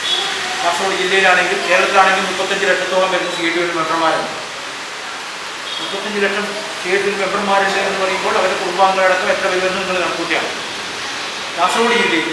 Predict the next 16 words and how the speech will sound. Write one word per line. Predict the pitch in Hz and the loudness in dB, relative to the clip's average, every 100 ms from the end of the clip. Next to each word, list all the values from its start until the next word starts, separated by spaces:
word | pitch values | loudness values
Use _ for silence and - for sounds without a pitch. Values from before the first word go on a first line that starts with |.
| 180 - | -2 -2
എഴുപത്തഞ്ചായിരം | 175 202 202 196 196 196 196 - - - 170 | -2 -2 0 2 4 4 0 -4 -8 -10 -10
മെമ്പർമാരുണ്ട്. | - 180 165 - - - - - - - - - - - - - 165 | -4 -2 0 -2 -4 -8 -10 -12 -12 -12 -12 -12 -12 -12 -12 -8 -2
ആ | 196 196 | 0 4
എഴുപത്തഞ്ചായിരം | 202 233 226 226 226 208 | 6 6 4 4 4 2
മെമ്പർമാരെയും | 202 214 208 202 202 202 - | 0 0 0 2 2 2 6
ഒന്നിച്ച് | - - 226 | 8 8 6
വിളിച്ചിരുത്തി, | 196 190 196 190 180 196 190 | 4 0 -2 -2 -2 -2 0
അവരുടെ | 180 185 175 | 0 0 -2
കുടുംബാംഗങ്ങളടക്കം | 170 190 185 190 185 180 180 170 | 0 2 2 4 4 4 0 -4
വിളിച്ചിരുത്തി | 165 175 175 175 175 | -4 -4 -4 -2 -4
ഒരു | 170 | -2
സ-, | 165 160 | -4 -4
പരിപാടി | 156 170 175 | -2 0 0
നടത്തുക | 170 175 170 | 0 2 2
എന്നുള്ളത് | 165 - 165 220 - - - - - - - - | 4 4 2 -2 -6 -10 -12 -12 -12 -12 -12 -12
അപ്രയോഗിക്കണം. | - 175 156 - | -4 -4 -2 -6